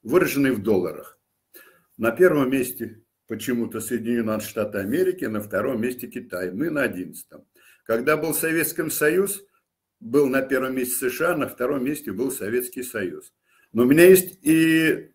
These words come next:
другие данные. Это двадцать первый год, когда я готовился к презентации. А вот вышли новые данные по двадцать второму году.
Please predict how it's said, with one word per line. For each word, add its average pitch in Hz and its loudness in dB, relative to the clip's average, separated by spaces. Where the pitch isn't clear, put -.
другие 147 0
данные. 120 4
Это 135 2
двадцать 135 2
первый 180 8
год, 104 2
когда 113 6
я 117 8
готовился 120 0
к - -18
презентации. 123 0
А 123 2
вот 190 2
вышли 165 0
новые 123 4
данные 98 -2
по 110 0
двадцать 156 0
второму 110 2
году. 87 -6